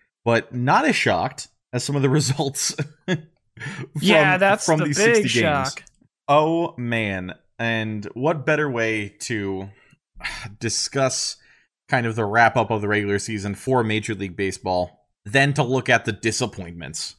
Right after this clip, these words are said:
Speaker 2: And, and I believe, Dan, we talked about some teams that we all thought, uh, had potential here in the, uh, in the shortened season to really just come out and explode in sixty games. And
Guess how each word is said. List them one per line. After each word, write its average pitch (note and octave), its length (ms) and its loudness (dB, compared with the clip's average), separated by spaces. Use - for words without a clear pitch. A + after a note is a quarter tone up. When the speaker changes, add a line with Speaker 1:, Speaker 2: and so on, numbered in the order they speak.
Speaker 2:
And, F3+ 180 -2
and F#3+ 100 2
I F#3 80 2
believe, G#3+ 400 4
Dan, A#3 260 4
we A#3+ 80 4
talked G#3 280 2
about G3 180 4
some D#3+ 160 -6
teams F#3 440 -2
that D#3+ 140 0
we D#3+ 120 2
all E3 180 6
thought, E3 400 4
uh, C#3+ 360 4
had E3 360 2
potential G3+ 800 2
here G#3 400 4
in F#3 180 4
the, D#3+ 320 0
uh, D3 240 2
in D#3+ 140 -4
the C3 80 -2
shortened F#3+ 500 0
season F#3+ 480 2
to F3 80 2
really E3+ 260 2
just E3 240 -2
come F3 160 2
out F3 220 4
and D#3+ 80 -4
explode F3 760 2
in F3+ 100 0
sixty F#3 380 -4
games. F#3 560 0
And D3+ 300 -6